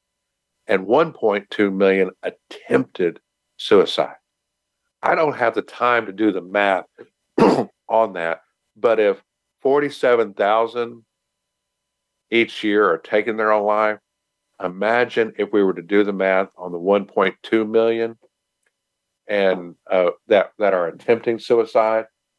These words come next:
You know, that is staggering, absolutely staggering. And, you know, I, I just want,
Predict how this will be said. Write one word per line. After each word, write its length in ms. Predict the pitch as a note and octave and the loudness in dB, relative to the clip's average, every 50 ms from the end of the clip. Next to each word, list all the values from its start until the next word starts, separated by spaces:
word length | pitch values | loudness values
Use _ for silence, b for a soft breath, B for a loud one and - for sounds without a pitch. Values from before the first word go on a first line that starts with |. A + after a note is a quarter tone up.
| _ _ | _ _
You 100 | - A2+ | -4 -2
know, 260 | G#2+ G#2+ G2 G2 E2 - - | 0 2 2 2 0 -2 -2
that 360 | A2+ A2 A#2 A#2 G#2+ - G#2 | -2 0 2 0 0 0 0
is 380 | G#2+ G#2 G#2 G2+ F#2+ F#2+ _ _ _ _ _ _ | 0 0 0 0 -2 -6 _ _ _ _ _ _
staggering, 1000 | - - - - - - - A#2+ A2 A2 G#2+ G2+ F#2 F#2 F2+ E2+ E2+ D2 - _ _ _ _ _ _ _ _ _ _ _ - - | -20 -20 -20 -18 -16 -8 -4 -2 0 0 0 0 -2 -4 -8 -8 -8 -10 -14 _ _ _ _ _ _ _ _ _ _ _ -8 -4
absolutely 1080 | B2 B2 B2 - - - A#2 G#2 G#2 G2+ G#2 G#2+ G#2+ - G2+ G#2 G2+ G2+ F#2+ - _ _ _ _ _ _ _ _ | -2 -2 -2 -4 -2 0 0 0 2 2 0 0 0 0 -2 -2 -2 -2 -4 -8 _ _ _ _ _ _ _ _
staggering. 800 | - - - - - G#2 G2 F#2 F#2 F2 E2 E2 D#2 D2+ D2 _ _ _ _ _ _ _ _ _ _ _ _ _ | -18 -18 -12 -4 -2 0 2 2 0 -2 -4 -8 -12 -14 -16 _ _ _ _ _ _ _ _ _ _ _ _ _
And, 500 | - A2 G#2+ G#2 G2+ G2 F#2+ F#2 F2 E2+ - _ _ _ _ - | -4 -2 0 2 2 2 2 0 -2 -6 -12 _ _ _ _ -6
you 80 | A#2 A2 | -2 -2
know, 100 | G#2 G2+ | -2 0
I, 260 | - G#2 G#2 G2+ - _ _ _ _ _ _ _ _ _ _ - | 0 0 0 0 -2 _ _ _ _ _ _ _ _ _ _ -2
I 80 | A2+ | -2
just 240 | A2 C#3 D#3 - - | 0 0 0 -2 0
want, 240 | C3+ B2+ B2+ A#2 | 0 0 0 0